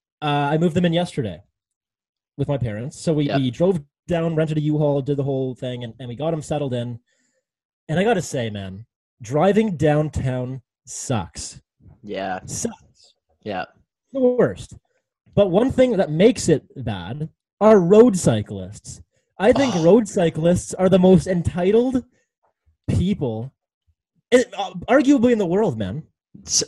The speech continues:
Speaker 2: cyclists suck, man.
Speaker 1: And they just think they're a, a better because, "Oh, they're staying healthy. Oh, it's, it's a gr-, it's a great way
Speaker 2: Yeah.
Speaker 1: to stay in shape." Shut up. Shut
Speaker 2: Yeah,
Speaker 1: up.
Speaker 2: get off the road.
Speaker 1: Get
Speaker 2: Go,
Speaker 1: off the road. You
Speaker 2: go ride a bike in your basement, like a stationary bike. Like,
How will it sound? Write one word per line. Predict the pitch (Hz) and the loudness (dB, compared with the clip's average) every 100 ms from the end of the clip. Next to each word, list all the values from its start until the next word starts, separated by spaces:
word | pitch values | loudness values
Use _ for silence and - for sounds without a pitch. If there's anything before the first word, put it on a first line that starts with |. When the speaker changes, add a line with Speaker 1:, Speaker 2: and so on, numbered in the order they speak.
| - | -2
Speaker 2:
cyclists | - 120 143 262 294 - | 0 0 0 -2 -2 0
suck, | - 107 101 92 | 2 0 -2 -8
man. | 87 95 | -10 -2
Speaker 1:
And | 254 302 | 0 0
they | 233 | 2
just | 302 - | 0 -2
think | - 269 294 262 | 0 2 4 8
they're | 262 | 8
a, | 214 151 | 8 4
a | 175 | 2
better | 202 269 214 | 6 6 6
because, | 170 202 175 160 - | 6 4 4 0 -2
"Oh, | 202 214 | 2 4
they're | 202 | 4
staying | - 208 | 2 -2
healthy. | 190 214 190 196 | -2 -2 -2 -4
Oh, | 208 | -6
it's, | 190 - - | -8 -12 -20
it's | - - | -20 -16
a | |
gr-, | 170 190 | -12 -12
it's | - | -8
a | |
great | - 233 | -4 2
way | 226 | 4
Speaker 2:
Yeah. | 214 | 4
Speaker 1:
to | |
stay | - 226 | 2 -2
in | |
shape." | 185 226 - | 0 -2 -2
Shut | - 247 | -2 0
up. | 131 92 - - | 0 -4 -10 -14
Shut | - 240 | 0 2
Speaker 2:
Yeah, | 151 | 2
Speaker 1:
up. | 139 - | 0 2
Speaker 2:
get | 180 | 4
off | 131 | 4
the | - | 0
road. | 95 82 87 - _ _ _ - | -10 -10 -16 -20 _ _ _ 4
Speaker 1:
Get | 247 | 6
Speaker 2:
Go, | 156 | 8
Speaker 1:
off | 180 | 8
the | 196 | 8
road. | 151 151 | 8 6
You | 185 | 0
Speaker 2:
go | - 151 196 | 2 4 4
ride | 160 131 139 143 | 2 0 0 -2
a | |
bike | 113 113 117 | -4 -4 -6
in | 117 | -8
your | 110 | -8
basement, | 95 92 - 90 | -8 -8 -8 -8
like | 95 95 | -6 -4
a | |
stationary | 98 110 107 113 110 104 | -4 -4 -4 -4 -6 -6
bike. | 92 87 90 110 | -6 -10 -12 -12
Like, | 98 | -12